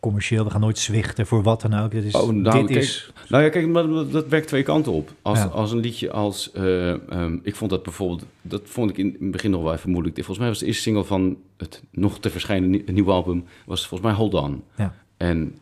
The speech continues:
Speaker 2: dat is eigenlijk, toen ik dat schreef, dacht ik, "Oh, het is heel commercieel per ongeluk." <laughs> Tenminste, het
Speaker 1: Echt
Speaker 2: voelt
Speaker 1: waar,
Speaker 2: heel,
Speaker 1: ja?
Speaker 2: het
Speaker 1: Vond je
Speaker 2: voelt heel, ehm, nou ja, makkelijk in het gehoor
Speaker 1: Maar het
Speaker 2: liggend, vond ik.
Speaker 1: eindresultaat of toen je met het idee kwam?
Speaker 2: Nou, het idee en het eindresultaat is dat,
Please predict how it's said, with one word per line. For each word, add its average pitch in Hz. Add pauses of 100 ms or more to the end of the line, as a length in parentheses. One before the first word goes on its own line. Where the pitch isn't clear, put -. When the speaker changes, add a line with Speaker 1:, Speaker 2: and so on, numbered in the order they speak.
(140)
Speaker 2:
dat 92
is -
eigenlijk, 95
toen 95
ik 92
dat 92
schreef, 104
dacht -
ik, - (380)
"Oh, 131 (380)
het -
is 98
heel 110
commercieel 123
per -
ongeluk." 107 (160)
<laughs> -
Tenminste, 147
het 160
Speaker 1:
Echt 208
Speaker 2:
voelt 123
Speaker 1:
waar, 156
Speaker 2:
heel, 175
Speaker 1:
ja? 175
Speaker 2:
het -
Speaker 1:
Vond 160
je 175
Speaker 2:
voelt 175
heel, 147 (600)
ehm, 98 (280)
nou 82
ja, 76 (400)
makkelijk 120
in 110
het 107
gehoor 110
Speaker 1:
Maar -
het 127
Speaker 2:
liggend, -
vond 135
ik. -
Speaker 1:
eindresultaat 165
of 151
toen 151
je 143
met 131
het 127
idee 127
kwam? 95
Speaker 2:
Nou, 110
het 117
idee 113
en 98
het 92
eindresultaat 95
is 76
dat, 82